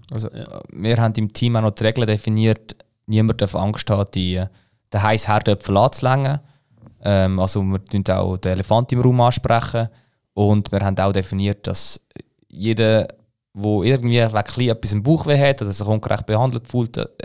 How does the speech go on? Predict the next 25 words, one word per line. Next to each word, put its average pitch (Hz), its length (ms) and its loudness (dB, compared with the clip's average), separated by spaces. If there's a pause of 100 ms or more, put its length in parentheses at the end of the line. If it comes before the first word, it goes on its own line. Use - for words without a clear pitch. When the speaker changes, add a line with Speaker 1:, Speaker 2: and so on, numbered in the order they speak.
(220)
Speaker 1:
fühlt, 117 420 -2
das 104 120 0
anspricht. 101 560 -2 (480)
Und 98 260 -4
ich 101 100 -6
glaube, 101 260 -2
mit 101 120 -2
diesen 107 140 2
Regeln, 107 400 2
die 104 200 0
wir - 140 0
am 104 180 -2
Anfang 104 440 -2 (320)
von - 140 -4
der 104 100 -2
Gesprächs- - 680 -2
und 101 160 -4
Entscheidungsfindung 104 680 -4
definiert 113 560 -4
haben, 110 160 0 (400)
sind 101 180 -4
wir 98 100 2
eigentlich 98 200 -2
bis 101 180 -6
jetzt - 420 -4